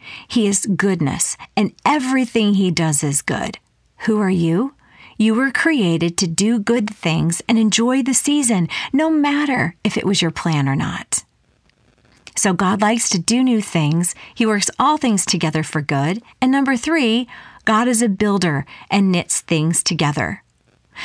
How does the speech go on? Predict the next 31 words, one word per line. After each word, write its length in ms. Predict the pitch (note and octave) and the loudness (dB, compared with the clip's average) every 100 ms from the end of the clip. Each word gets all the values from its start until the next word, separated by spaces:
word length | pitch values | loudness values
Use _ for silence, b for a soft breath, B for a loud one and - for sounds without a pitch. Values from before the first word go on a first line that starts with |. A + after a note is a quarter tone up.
| B | B
My 180 | - A#3 | 0 2
life 280 | A#3 E3+ E3+ | 4 0 0
is 120 | E3 | -2
proof 300 | - E3+ - | -2 -2 -2
positive 560 | - D#3 D#3+ D#3+ F3 F#3 | 0 2 2 0 -2 -2
that 200 | E3 - | -2 -2
you 60 | |
can 140 | E3 E3 | 0 0
change 380 | - D#3 D#3 - | 0 0 -2 -2
careers 540 | - D#3 D3 C#3+ D3+ - | -2 0 0 0 -2 -2
a 60 | G3 | 0
million 400 | D#3+ C#3+ D3 D3 | 2 0 0 0
times. 460 | D#3+ F2 - - - | -2 -2 -2 -4 -6
<laughs> 60 | - - | -12 0
And 140 | C#4 | 2
I'm 100 | A3+ | 4
not 240 | D4+ E4 - | 2 0 0
saying 420 | - G#3+ A3 A3 B B - | 0 2 2 0 B B -2
that 100 | A3 | 2
I 100 | A#3 | 2
had 240 | A3 G#3+ | 2 2
similar 520 | - - G3 G3 F#3+ | 0 0 2 2 0
careers 500 | G3 F#3 E3 F3 F3+ | 0 0 2 2 2
that 220 | F3+ - | 0 0
transition 640 | - F3+ E3+ D#3+ E3 F3 F#3+ | 0 0 2 2 0 0 2
well. 280 | G3+ A#3 A#3 B B | 2 0 -4 B B
No, 340 | F#4+ E4 E4 E4 | 0 2 2 0
no, 160 | G3+ | 0
no, 100 | G3+ | 2
no, 140 | E3+ D#3 | 2 0
no. 220 | D3+ - | 0 -2